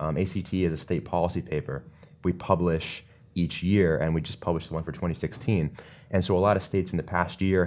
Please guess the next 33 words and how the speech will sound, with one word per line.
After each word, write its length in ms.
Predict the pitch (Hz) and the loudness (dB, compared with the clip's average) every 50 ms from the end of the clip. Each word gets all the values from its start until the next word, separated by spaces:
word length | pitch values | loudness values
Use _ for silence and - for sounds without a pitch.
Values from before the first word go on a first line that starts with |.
| 85 85 | 4 2
have 160 | 80 78 78 - - - - - - - - | 2 2 0 -2 -6 -14 -20 -20 -14 -2 2
increased 440 | 98 95 90 - - 92 87 - - | 2 2 2 2 2 2 2 0 0
C 120 | - 92 87 - | -2 -2 -2 -2
T 20 | 76 82 | -2 -2
E 40 | 82 | -2
funding 800 | 78 - - 98 98 98 95 92 92 92 90 90 90 90 90 90 - - - - - 95 | 0 2 4 6 6 8 6 6 6 6 6 6 4 4 2 -2 -6 -14 -6 0 4 6
or 100 | 92 87 85 80 - - - - - | 6 6 6 4 0 -6 -16 -8 2
made 180 | - 98 104 95 - | 4 6 6 6 4
it 40 | - 98 | 4 2
easier 240 | 95 90 95 90 85 | 2 4 4 2 2
for 140 | - 90 85 80 87 95 | 2 0 -2 2 2 2
businesses 360 | 87 90 82 - - 85 - | 2 2 0 -2 -2 -4 -6
to 80 | - - - | -6 -4 -2
build 140 | 90 87 87 - | -2 -2 0 -2
connections 400 | 87 82 82 - - 87 87 85 - - | -2 -2 -2 -2 -4 -4 -4 -4 -4 -6
between, 580 | - - - 87 87 85 85 82 82 82 - - - - - - - - | -8 -4 -2 0 0 0 0 0 -2 -2 -6 -10 -16 -20 -20 -20 -10 -6
um, 340 | 78 82 80 78 76 76 76 76 76 - - - _ - - | -2 0 0 0 0 0 -2 -2 -4 -6 -10 -18 _ -8 -4
between 320 | 90 92 - - 98 90 82 90 | -4 -2 2 4 4 4 4 4
businesses 300 | 87 82 87 78 85 82 | 2 2 0 -2 -2 -4
and 100 | 80 78 | -4 -4
schools, 640 | - - - 113 110 104 98 95 92 90 90 - - - - - - - - - - - - - - | -6 -2 0 2 4 4 6 4 4 2 0 -4 -10 -16 -20 -20 -20 -20 -20 -20 -20 -20 -20 0 6
or 640 | 98 101 98 95 92 90 87 87 87 85 85 - - - - - - _ - - - - | 8 10 10 10 10 10 10 8 8 6 4 0 -4 -14 -20 -20 -20 _ -20 -20 -14 -4
made 200 | - 92 95 90 87 | 2 4 4 4 4
it 40 | - 95 | 4 2
easier 200 | 95 85 92 90 | 4 4 2 2
for 120 | - 85 80 | 0 0 -4
students 320 | - - 92 87 87 - | -2 0 2 2 0 0
to 60 | - - | -2 -2
earn 140 | 87 87 85 | 0 0 0
dual 220 | 78 87 90 85 85 - - | 0 0 0 0 0 -2 0
credit 300 | 85 82 82 90 85 78 - | 2 2 4 4 2 0 -2
by 180 | - 78 73 73 | -2 -2 -2 0
making 420 | 80 76 76 - 78 78 78 80 | -2 -2 -4 -4 -6 -6 -6 -6